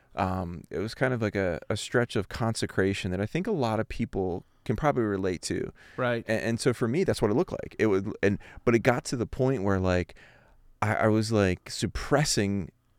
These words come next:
Speaker 1: like, my desire to, like, watch a, a football game or something. And, and what happened is I felt like that kind of season of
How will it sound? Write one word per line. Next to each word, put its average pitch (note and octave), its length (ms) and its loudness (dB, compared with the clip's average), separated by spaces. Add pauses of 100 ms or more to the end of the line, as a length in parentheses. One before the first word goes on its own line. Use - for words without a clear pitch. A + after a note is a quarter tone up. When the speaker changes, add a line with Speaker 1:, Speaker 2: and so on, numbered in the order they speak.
(120)
Speaker 1:
like, G2 300 2
my G#2 200 2
desire G2 880 0
to, F#2+ 600 -2
like, G2 200 0
watch - 680 -4 (520)
a, D#2 140 -6 (100)
a G#2 100 0
football B2 440 2
game D#2+ 280 -6
or F#2 40 -4
something. E2+ 420 -4 (360)
And, B2+ 200 0
and B2+ 120 -4
what C#3+ 120 4
happened F3+ 340 -4
is G#2+ 140 0
I - 100 -2
felt - 300 -4
like C#4 160 -6
that B2+ 160 -8
kind B2 240 -6
of G2 80 -4
season A#2 500 -4
of F#2 220 -4